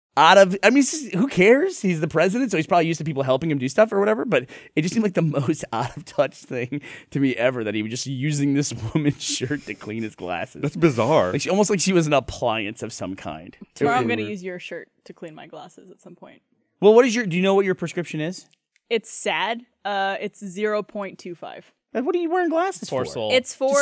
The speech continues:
Speaker 1: squint.
Speaker 3: computer reading. It's 'cause I've had eye strain really bad on the computer.
Speaker 1: Show me how
Speaker 3: Since
Speaker 1: you've looked, re-, used the computer. You like this? That's Ashley,
Speaker 4: Don't
Speaker 1: by
Speaker 4: be
Speaker 1: the way.
Speaker 4: mad.
Speaker 1: That is exactly what Ashley looks like every
Speaker 3: She
Speaker 1: single
Speaker 3: probably,
Speaker 1: moment she plays a video
Speaker 3: she
Speaker 1: game.
Speaker 3: probably needs glasses.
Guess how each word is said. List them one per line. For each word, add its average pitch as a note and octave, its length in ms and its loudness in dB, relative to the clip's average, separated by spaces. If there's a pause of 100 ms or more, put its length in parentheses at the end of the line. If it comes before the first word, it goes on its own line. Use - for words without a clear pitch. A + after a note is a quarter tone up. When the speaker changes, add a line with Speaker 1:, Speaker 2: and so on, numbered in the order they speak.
(120)
Speaker 1:
squint. D4+ 180 -2 (300)
Speaker 3:
computer G#3 460 -8
reading. F3+ 400 -16 (160)
It's A3 220 -8
'cause A#3 200 -6
I've A3+ 160 -2
had B3 160 -2
eye E3+ 180 -4
strain A#3 320 -8 (120)
really A3+ 220 -6
bad A#3 300 -6 (180)
on F3+ 200 -12
the F3+ 60 -14
computer. F#3 420 -16 (260)
Speaker 1:
Show E3+ 160 -4
me E3 100 -2
how E3 80 -2
Speaker 3:
Since D3+ 100 0
Speaker 1:
you've B2 220 -6
looked, A#2+ 140 -8
re-, B2 120 -8
used A#2+ 220 -10
the - 40 -18
computer. G#2 240 -10
You D#2 80 -12
like D#2+ 140 -12
this? A2+ 180 -14 (1000)
That's E3+ 240 4
Ashley, C#3+ 340 2
Speaker 4:
Don't B2 80 -4
Speaker 1:
by A#2+ 120 0
Speaker 4:
be - 20 2
Speaker 1:
the B2+ 80 0
way. B2+ 200 0
Speaker 4:
mad. G2+ 180 -10 (160)
Speaker 1:
That C#3 120 -4
is C3 80 -6
exactly A#2+ 640 -2
what C3+ 120 0
Ashley G#2 300 -8
looks F#2+ 180 -10
like D#2+ 220 -14 (180)
every A2 240 -6
Speaker 3:
She - 120 -12
Speaker 1:
single A2+ 180 -4
Speaker 3:
probably, G#3+ 280 -2
Speaker 1:
moment D#3+ 360 6
she C3 100 -6
plays A#2 220 -4
a G2+ 40 -6
video D#2 200 -14
Speaker 3:
she G#3+ 120 -12
Speaker 1:
game. G#3+ 80 -10
Speaker 3:
probably A3 260 -8
needs A3+ 180 -14
glasses. - 340 -18